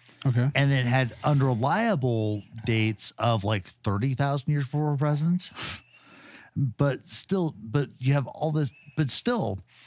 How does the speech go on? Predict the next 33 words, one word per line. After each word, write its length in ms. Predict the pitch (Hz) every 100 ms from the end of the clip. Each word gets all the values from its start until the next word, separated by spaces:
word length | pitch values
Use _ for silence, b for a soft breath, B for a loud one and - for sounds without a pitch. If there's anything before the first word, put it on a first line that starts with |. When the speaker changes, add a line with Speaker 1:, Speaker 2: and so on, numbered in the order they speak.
| B B -
Speaker 2:
if 100 | 147
you 60 |
think 220 | 131 175
about 240 | 151 151 139
the 180 | 139 127
narrative 580 | 135 143 139 135 131 120
of, 240 | 117 104
uh, 240 | 110 101 87 b b b b -
oh, 440 | 147 139 127 113 101 B B B B B
around 540 | 156 143 160 156 147 -
ten 200 | 175 170
thousand 380 | 185 180 156 165
years 280 | 175 160 143
ago, 400 | 131 139 135 123
people 320 | 139 139 156
came 200 | 151 156
across 360 | 143 160 147
the 80 | 131
Bering 300 | 127 147 143
Straits 760 | 127 - 170 156 131 117 - - -
and 380 | 123 123 123 123
populated 560 | 143 135 143 135 127
the 120 | 117 135
New 140 | 156
World 500 | 120 117 107 113 98
because 800 | 120 - 117 110 110 110 107 101
of 340 | 113 104 101 117
ecological 560 | 120 123 120 107 -
conditions 600 | 110 131 - 113 104 95
were 200 | 104 104
right 280 | 104 131 117
for 240 | - 92
it. 320 | 80 80 -